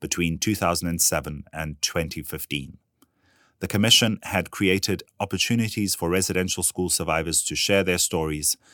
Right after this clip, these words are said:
an attempt to respond to the legacy of abuse done in Canada's residential school system. Under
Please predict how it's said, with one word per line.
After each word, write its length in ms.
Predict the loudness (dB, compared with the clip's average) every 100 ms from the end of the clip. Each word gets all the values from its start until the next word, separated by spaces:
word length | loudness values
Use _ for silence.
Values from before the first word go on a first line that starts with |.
| -20 -20 -4
an 120 | -2
attempt 500 | 0 2 0 -2 -6
to 140 | 0
respond 500 | 2 2 4 4 4
to 140 | -2 -2
the 80 | 0
legacy 380 | 0 2 0
of 100 | 0
abuse 420 | -4 -4 -2 0 0
done 260 | 2 2
in 180 | 0 -2
Canada's 520 | -2 0 0 -2 -2
residential 540 | -2 -2 -2 -2 -2 -2
school 320 | -2 -2 0
system. 460 | 4 2 0 -12 -20 _ _ _ _ _ _ _ _ _ 0
Under 260 | 4 4